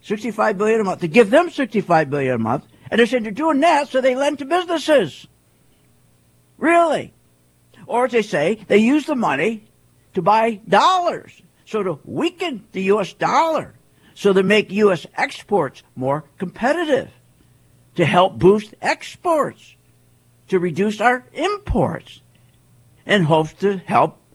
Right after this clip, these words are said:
our economy grow, especially jobs. But wait a minute.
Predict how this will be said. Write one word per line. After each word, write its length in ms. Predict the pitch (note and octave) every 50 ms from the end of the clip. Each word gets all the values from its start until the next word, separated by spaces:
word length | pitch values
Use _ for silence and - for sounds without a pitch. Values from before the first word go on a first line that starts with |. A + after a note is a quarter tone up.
| _ _
our 180 | - C3+ E3 F#3
economy 460 | A3 G#3+ - C#3 B2+ B2 D#3+ G3+ A#3+ B3
grow, 680 | G3 D#3 D#3 F#3 C4 D#4+ D#4 D#4+ E4 D4+ - - A#2 - _ _ _ _ _
especially 500 | - - - C3+ B2+ C3 - F#3 G3 G#3
jobs. 760 | F#3 - F#3+ G#3+ C4+ D4+ D#4 D4+ B3+ F#3 - - - - _ _ _ _ _ _ _ _ _ _ _ _ _ _ _ _ _ _ _ _ _ _ _ _ _ _ _ _ _ _ _ _ _ _ _ _
But 100 | - C4+
wait 220 | D#4 F4+ G4+ G#4 G#4+
a 40 |
minute. 300 | F#4+ F4 C4+ E3 A#2 -